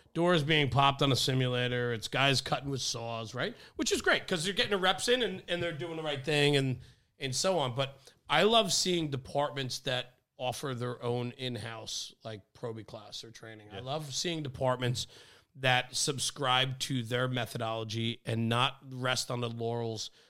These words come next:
Speaker 1: of some state or county or local academy to pump out your firefighters. You know, when you look at a department that's disciplined in throwing ground ladders, right? Let's talk about ground ladders. Wh-, when,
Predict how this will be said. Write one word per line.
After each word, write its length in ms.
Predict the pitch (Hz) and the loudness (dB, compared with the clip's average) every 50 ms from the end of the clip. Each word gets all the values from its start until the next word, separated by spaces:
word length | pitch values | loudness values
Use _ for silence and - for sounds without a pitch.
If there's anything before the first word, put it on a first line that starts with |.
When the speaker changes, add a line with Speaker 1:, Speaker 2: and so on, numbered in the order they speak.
| _ _ - | _ _ -10
Speaker 1:
of 100 | 110 98 | -6 -4
some 200 | - 139 123 113 | -4 -4 -2 -2
state 440 | - - - - 131 123 131 131 127 | -2 -2 -2 -2 -2 -2 -2 -2 -4
or 120 | 123 110 95 | -6 -10 -10
county 480 | - - - 127 123 120 120 123 123 | -8 -4 -2 0 0 2 0 0 -2
or 140 | 113 113 113 | -2 -4 -4
local 400 | 110 117 120 117 117 - 143 117 | 0 0 0 0 0 -2 -4 -6
academy 720 | 107 - - - 120 120 123 123 123 117 110 110 104 95 _ _ _ _ _ _ _ _ - | -6 -8 -10 -8 -6 -4 -4 -4 -4 -4 -6 -8 -10 -12 _ _ _ _ _ _ _ _ -10
to 80 | 127 | -2
pump 340 | 107 - - 131 127 110 - | 0 2 2 2 2 0 -2
out 160 | 117 120 113 | -4 -4 -4
your 100 | - - | -6 -12
firefighters. 840 | - - 131 120 120 117 110 - - 110 107 - - - - - - _ _ _ _ _ _ _ _ _ _ _ _ _ _ _ - | -12 -10 -10 -8 -8 -10 -12 -12 -16 -16 -18 -18 -16 -14 -14 -14 -14 _ _ _ _ _ _ _ _ _ _ _ _ _ _ _ 0
You 60 | 135 | 2
know, 100 | 131 131 | 2 4
when 200 | 131 131 139 135 | 4 4 4 6
you 120 | 135 165 185 | 6 8 10
look 160 | 196 208 202 | 10 10 8
at 60 | 214 185 | 8 6
a 60 | 165 | 4
department 480 | 151 143 131 - 156 160 160 160 143 | 2 2 4 6 6 6 6 4 4
that's 180 | 143 139 127 110 | 2 2 0 0
disciplined 720 | 120 127 135 127 - 135 127 131 135 135 131 127 120 123 - - | -2 0 0 0 0 -2 -2 0 2 2 4 2 0 -2 -2 0
in 220 | 131 123 123 117 | 2 2 2 0
throwing 360 | 104 - 139 131 123 123 123 | -2 -4 -2 -2 -2 -2 -2
ground 260 | 113 120 120 123 127 | -4 -4 -4 -2 -2
ladders, 260 | 120 113 113 110 98 120 | -4 -4 -6 -6 -6 -4
right? 120 | 120 131 | -4 -4
Let's 180 | 143 139 127 - | -2 -4 -2 -2
talk 120 | - 135 127 | 0 0 2
about 140 | 131 131 113 | 2 0 0
ground 220 | 123 127 156 165 | 0 -2 -2 -2
ladders. 360 | 127 98 95 101 95 - - - - - - - _ _ _ - | -4 -4 -6 -8 -10 -12 -14 -16 -20 -20 -20 -20 _ _ _ -14
Wh-, 260 | 143 147 151 - - | -12 -12 -12 -12 -8
when, 260 | 160 143 139 139 135 | -6 -4 -4 -4 -6